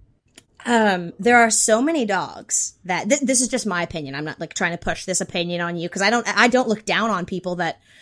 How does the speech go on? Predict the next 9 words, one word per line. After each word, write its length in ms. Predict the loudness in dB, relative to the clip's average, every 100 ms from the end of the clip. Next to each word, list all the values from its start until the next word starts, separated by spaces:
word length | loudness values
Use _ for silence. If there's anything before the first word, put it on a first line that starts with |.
| -6
look 280 | -4 -4 -8
down 280 | -12 -12 -14
on 140 | -14
people. 360 | -14 -14 -14 -6
Like, 200 | -4 -4 0
I'm 260 | 0 0
the 80 | 0
supreme 580 | 0 -2 -4 -4 -4 -6
thing. 360 | -6 -6 -6